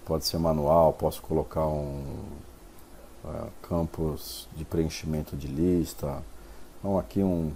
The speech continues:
preenchimento de, de código, departamento, criador,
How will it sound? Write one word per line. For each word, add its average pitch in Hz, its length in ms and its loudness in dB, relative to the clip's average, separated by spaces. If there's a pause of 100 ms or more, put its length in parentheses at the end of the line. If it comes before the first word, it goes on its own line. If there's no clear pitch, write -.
preenchimento 85 640 2
de, 73 260 0 (600)
de 69 160 -8
código, 85 600 12
departamento, 78 1300 2 (560)
criador, 85 960 8